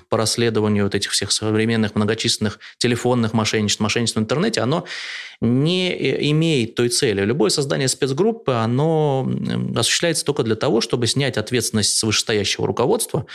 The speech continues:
и возложить ее на вот эту группу. Чтоб через какое-то время, когда преступность в очередной раз вырастет, вопросы были не к министру абстрактному, а к конкретной, э, группе, которую можно наказать, которую можно расформировать, создать новую.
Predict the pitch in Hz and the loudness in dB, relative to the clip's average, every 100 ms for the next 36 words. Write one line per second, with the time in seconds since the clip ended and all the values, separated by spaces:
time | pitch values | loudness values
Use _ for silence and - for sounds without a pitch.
0 | - - 110 104 107 196 135 110 107 107 | -8 -2 0 2 0 0 0 2 0 0
1 | - 123 151 - 90 - _ _ _ _ | 0 2 0 -2 -8 -8 _ _ _ _
2 | _ _ - - 113 127 117 131 156 120 | _ _ -4 0 0 0 0 0 0 2
3 | 120 147 127 113 120 135 120 - - - | 2 2 2 0 0 0 -2 -6 -16 -8
4 | - 147 147 127 110 120 131 131 139 143 | -2 0 0 0 0 0 0 0 2 0
5 | - 247 233 - - - - - - 131 | 2 2 2 0 -4 -8 -16 -16 -4 0
6 | 131 190 180 160 165 156 170 170 - 147 | 2 2 2 0 2 2 0 0 2 2
7 | 139 147 185 233 - 131 117 - 113 101 | 2 2 2 2 0 0 0 0 -2 -2
8 | - 95 92 - - - - - - 127 | -2 0 -2 -6 -14 -4 -2 -2 -2 -2
9 | 117 151 185 160 151 135 113 127 127 143 | 2 0 0 0 2 0 0 0 2 0
10 | - 95 110 104 170 123 139 131 120 113 | 0 -4 -2 0 2 2 2 2 2 2
11 | 107 101 117 131 123 190 - 120 123 113 | 2 2 0 0 0 0 -2 0 2 2
12 | 117 113 113 - 123 123 127 175 175 113 | 2 2 0 0 0 0 2 0 0 0
13 | 139 127 117 95 - | 0 2 2 0 -4